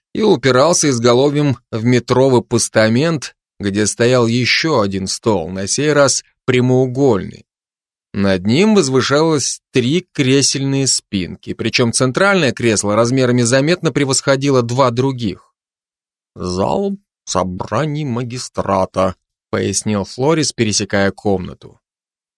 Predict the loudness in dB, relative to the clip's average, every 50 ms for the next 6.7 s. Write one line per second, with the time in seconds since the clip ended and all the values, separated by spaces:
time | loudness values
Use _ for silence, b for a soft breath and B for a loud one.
0 | _ _ _ _ _ _ _ _ _ _ -14 -12 -6 -4 -2 -2 -2 0 -2 -2
1 | -4 -4 -2 -2 0 0 0 0 -2 -2 -2 -2 -4 -4 -4 -2 -2 0 0 2
2 | 0 0 -2 -2 -2 0 0 2 2 0 0 0 0 0 0 0 0 0 0 0
3 | 0 0 0 0 0 0 2 2 0 0 0 0 0 0 0 -4 _ _ _ _
4 | -10 -10 -8 -6 -6 -6 -6 -6 -4 -6 -6 -6 -6 -8 -10 -10 -12 -16 -20 _
5 | _ _ _ _ _ _ _ _ _ _ _ _ _ _ _ -6 -4 -2 0 0
6 | 0 -2 -4 -4 -2 0 0 -2 -2 -2 0 0 0 -2